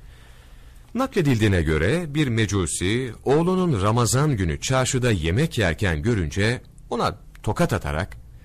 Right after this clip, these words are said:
"Niçin Müslümanların Ramazanına saygılı olmuyorsun?" demiş. Sonra bu kişi öldüğünde bir alim onu rüyasında cennete izzet tahtına kurulmuş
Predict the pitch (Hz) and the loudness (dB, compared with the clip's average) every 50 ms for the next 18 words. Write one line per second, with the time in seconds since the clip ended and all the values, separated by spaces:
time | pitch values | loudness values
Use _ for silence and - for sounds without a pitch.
0 | - - - 226 285 277 - 220 170 131 110 101 - - 120 113 107 107 104 104 | -14 -6 -2 0 0 0 2 2 2 2 2 0 0 0 2 2 4 4 4 4
1 | 101 104 101 90 82 95 98 101 101 90 104 101 98 95 92 87 - - 104 92 | 2 2 2 2 2 2 4 4 4 2 2 2 2 2 2 0 0 2 2 2
2 | 92 90 95 90 92 90 87 87 87 85 82 80 - - 101 104 113 120 - - | 2 2 2 2 2 2 2 2 2 0 0 0 -2 -2 -4 -4 -4 -8 -12 -18
3 | - - - - - - 80 73 73 - - - - - - - - - - - | -20 -20 -20 -12 -6 -4 -4 -4 -4 -6 -10 -12 -14 -16 -20 -20 -20 -20 -20 -20
4 | - - - - - - - - - 123 143 143 117 92 76 71 82 131 135 - | -20 -20 -20 -20 -16 -12 -8 -2 0 2 2 2 2 0 0 0 -2 -2 -2 -2
5 | 117 - - 87 80 85 95 90 98 90 82 76 78 98 143 165 170 - - - | -4 -2 0 0 2 2 0 0 0 -2 0 0 0 0 0 -2 -2 -6 -12 -20
6 | - - - 87 101 95 73 62 76 73 71 71 85 110 - - 92 92 90 85 | -14 -8 -4 -2 0 0 0 0 0 0 0 -2 -2 -2 -2 -2 -2 -2 0 0
7 | 80 82 87 85 82 80 - 92 85 80 90 98 107 117 - - - - - - | 0 0 2 2 0 0 0 -2 -2 0 0 0 0 -2 -4 -8 -16 -20 -20 -20
8 | - - - - 98 92 123 143 156 160 160 160 151 - 165 165 170 160 - - | -20 -16 -14 -8 -2 0 2 2 4 2 2 0 0 0 0 0 0 0 -2 -8
9 | - - - - - - - 123 123 107 95 101 117 135 139 - - - 113 104 | -14 -16 -16 -16 -10 -4 -2 -2 0 0 2 2 2 2 0 -2 -2 -2 -2 -2
10 | - - - 110 101 90 85 - - 104 104 98 87 87 92 107 123 143 147 143 | -2 -2 -2 0 0 -2 0 0 0 2 2 2 2 2 2 2 2 2 0 -2
11 | - - - | -4 -10 -12